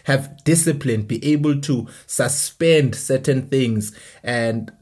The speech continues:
do away with instant gratification. Keep the goal. Form habits that are moving you forward, where you do things even though you don't feel like doing it. Part of how I do this practically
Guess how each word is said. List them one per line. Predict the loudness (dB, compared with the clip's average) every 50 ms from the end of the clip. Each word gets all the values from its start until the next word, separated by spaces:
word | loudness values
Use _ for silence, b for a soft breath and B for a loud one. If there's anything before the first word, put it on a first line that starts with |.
| -8 0
do | 2 4 6 6
away | 6 6 6 6 6
with | 4 4 2 0 -2 0
instant | 0 0 2 2 0 0 0 0
gratification. | -2 -2 -2 -2 -4 -6 -6 -6 -2 -2 0 0 0 -2 -4 -6 -6 -6
Keep | -6 -4 -2 -2 -2 0
the | 0 -2
goal. | 0 0 0 0 0 0 -2
Form | 0 2 2 4 4 4
habits | 2 2 0 0 2 0 0 -2 -4 B B B B B B
that | -2 0 0
are | 0
moving | 0 2 2 2 2 2 2 2 2 2
you | 0 -2 -2
forward, | -4 -8 -6 0 2 2 4 4 2 0 -4 -6 -10 B B B B B B B
where | -2 2 4 4
you | 4 4 4
do | 2 0 0 0 0
things | 0 0 0 0 0 0 0 -2 -2 -2
even | -2 -2 -2 -2 -2
though | -2 -2
you | 0 -2 -2 -2
don't | -4 -4 -4 -4
feel | -6 -10 -14 -10 -4 -2 0 0 0
like | 0 0 -2 -4 -6 -6
doing | -4 -4 -4 -4 -4
it. | -6 -8 -12 B B B B B
Part | 0 2 2
of | 2 2
how | 4 6 6
I | 6 4
do | 4 2 2 2
this | 2 2 0 -2
practically | -2 -2 -2 -2 -2 -2 -4 -2 0 0 0 0 -2 -4 -6